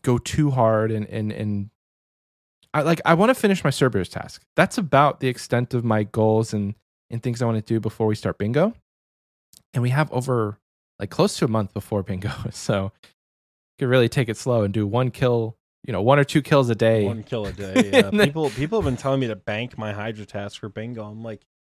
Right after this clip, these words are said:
Speaker 2: "I can't bank my Hydro task for bingo." Because anything I stock up is a spoiler and an inherent advantage I have over other people
Speaker 1: Right.
Speaker 2: because I'm planning the event.
Speaker 1: Right.
Speaker 2: So as much as I would love to store the Hydra Task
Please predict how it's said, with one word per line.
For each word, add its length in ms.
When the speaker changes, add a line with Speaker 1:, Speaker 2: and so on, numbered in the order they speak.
Speaker 2:
"I 40
can't 460
bank 200
my 140
Hydro 320
task 400
for 100
bingo." 540
Because 240
anything 500
I 160
stock 560
up 260
is 220
a 80
spoiler 800
and 300
an 100
inherent 580
advantage 640
I 140
have 440
over 340
other 260
people 500
Speaker 1:
Right. 300
Speaker 2:
because 320
I'm 340
planning 640
the 140
event. 380
Speaker 1:
Right. 220
Speaker 2:
So 380
as 160
much 240
as 80
I 80
would 160
love 460
to 120
store 300
the 100
Hydra 380
Task 460